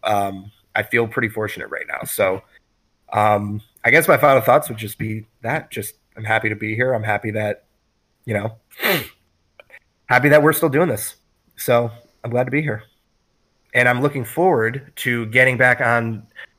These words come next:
regular schedule with this because the internet will be providing stuff for us to talk about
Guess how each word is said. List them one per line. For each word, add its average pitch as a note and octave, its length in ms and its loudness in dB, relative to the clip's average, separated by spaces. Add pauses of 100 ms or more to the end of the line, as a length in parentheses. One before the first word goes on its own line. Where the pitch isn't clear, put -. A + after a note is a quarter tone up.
regular A#2+ 300 2
schedule C#3+ 340 0
with A2+ 120 -4
this A2 180 -2
because A2 560 -4
the A2+ 120 -10
internet A2+ 580 -2
will A2 120 -4
be G#2+ 140 -10
providing G#2+ 840 -6
stuff G#2+ 340 0
for A2 100 0
us G#2+ 120 -2
to - 60 -20
talk G#2+ 280 -2
about G2 320 -6